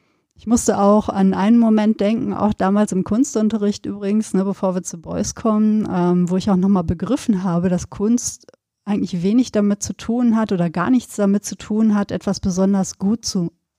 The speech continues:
können oder gut zu machen, ne, weil ich gerade so meinte, Mensch, die Techniken, sondern dass es auch wichtig ist, mitunter so diesen Verfremdungseffekt zu haben oder, ähm, zu merken, ähm,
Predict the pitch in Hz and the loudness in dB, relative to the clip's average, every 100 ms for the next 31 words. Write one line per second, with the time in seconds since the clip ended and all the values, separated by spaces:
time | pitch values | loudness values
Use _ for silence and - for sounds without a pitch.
0 | _ _ - 196 233 262 185 175 170 170 | _ _ -2 0 2 2 0 -2 -4 -4
1 | 208 - 190 180 170 220 277 208 196 196 | -6 -4 -2 0 0 0 0 2 2 0
2 | - 170 185 180 170 175 180 175 - 175 | 0 -2 0 2 2 2 2 0 -2 -8
3 | - 208 - 240 - 254 - - _ _ | -6 -2 0 0 -2 -6 -8 -20 _ _
4 | _ 202 202 196 190 214 196 185 - 220 | _ 2 4 4 2 0 0 -2 0 -2
5 | - 202 196 202 180 208 214 185 180 185 | 0 -4 0 -2 0 0 2 0 -2 -4
6 | 185 202 - 214 262 180 165 180 - 175 | -4 -6 -4 0 2 0 -4 -8 -8 -10
7 | - 190 180 180 170 170 185 180 180 185 | -8 -4 -2 -2 -2 -2 -2 -2 -2 0
8 | 180 175 - - _ _ _ _ _ - | 0 0 -6 -20 _ _ _ _ _ 0
9 | 190 190 240 - 240 233 226 196 196 196 | 2 4 2 4 4 6 4 4 4 6
10 | 196 196 202 | 4 4 0